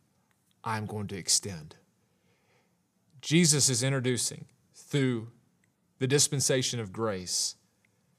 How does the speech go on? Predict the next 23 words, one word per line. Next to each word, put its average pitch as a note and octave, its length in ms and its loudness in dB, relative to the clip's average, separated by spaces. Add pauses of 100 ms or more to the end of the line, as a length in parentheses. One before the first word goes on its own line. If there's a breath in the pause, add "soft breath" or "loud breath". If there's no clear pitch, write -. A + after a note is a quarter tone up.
(120)
this A2 260 0
whole F3 440 4
new E3+ 160 6
paradigm. F2+ 760 -4 (720)
What A2 140 -10
the A#2 60 0
law C3+ 640 2 (240)
did C3 540 2
in A2+ 200 -6
limitation, A2 960 -4 (480)
he C3+ 280 -2
was A2+ 180 -4
gonna A2 180 -4
do G2 240 -6
in F2+ 180 -6
excess. - 760 -6 (420 soft breath)
Let's A#2+ 320 -2
be D#3 220 -4
a C3 40 -6
people G#2+ 500 -8 (720)
like A#2+ 460 -4
the D3 100 -4
Samaritan G#2 720 -2